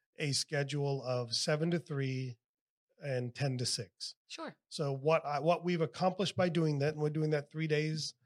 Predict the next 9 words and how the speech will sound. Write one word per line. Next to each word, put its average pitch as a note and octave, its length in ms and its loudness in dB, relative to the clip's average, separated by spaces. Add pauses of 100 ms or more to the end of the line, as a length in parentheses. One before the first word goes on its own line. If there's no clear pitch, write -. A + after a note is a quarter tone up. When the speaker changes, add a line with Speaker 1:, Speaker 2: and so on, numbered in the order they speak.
(280)
Speaker 1:
a E3 60 -2
week, B2+ 300 -2 (560)
is C#3 260 -2
we've E3 320 0
added C#3+ 540 0 (360)
three E3+ 240 0
hours C#3+ 360 2
per D3+ 280 -4
day C3+ 540 0